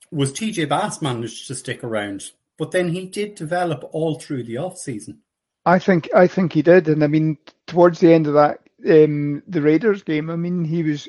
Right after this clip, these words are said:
Speaker 2: he was playing lights out as well. So,
Speaker 1: Yeah.
Speaker 2: um,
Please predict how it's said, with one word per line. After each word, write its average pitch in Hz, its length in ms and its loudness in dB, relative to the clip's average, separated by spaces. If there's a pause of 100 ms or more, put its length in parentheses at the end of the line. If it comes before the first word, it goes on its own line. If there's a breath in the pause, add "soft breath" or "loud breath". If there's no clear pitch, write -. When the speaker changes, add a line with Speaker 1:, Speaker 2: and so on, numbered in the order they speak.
Speaker 2:
he 165 180 -4
was 175 140 -2
playing 190 260 -4
lights 156 320 -8
out 175 240 -2
as 185 180 -10
well. 190 360 -10
So, 170 280 -10 (240 loud breath)
Speaker 1:
Yeah. 151 300 -6
Speaker 2:
um, 156 480 2